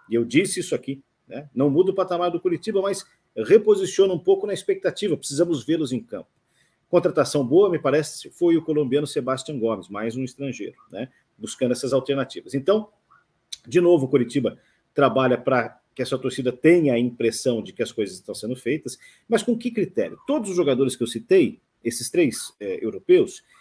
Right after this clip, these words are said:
eles têm mais de trinta anos, eles não têm poder de revenda. Como será uma Série B do Campeonato Brasileiro com eles? Eles farão a diferença? Eles foram contratados pra salvar o time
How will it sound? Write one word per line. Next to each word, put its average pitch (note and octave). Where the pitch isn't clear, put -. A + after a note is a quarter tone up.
eles F3
têm F#3
mais D#3+
de D#3
trinta D3
anos, E2
eles B2
não D#3
têm D#3
poder C3+
de C3
revenda. A2+
Como D4
será F#3
uma F3
Série F3
B C3+
do G#2+
Campeonato G#2+
Brasileiro G2
com F#2
eles? -
Eles B2
farão B2
a G#2
diferença? A#2
Eles F#3
foram G#3+
contratados E3+
pra C3
salvar C3
o G#2
time G#3+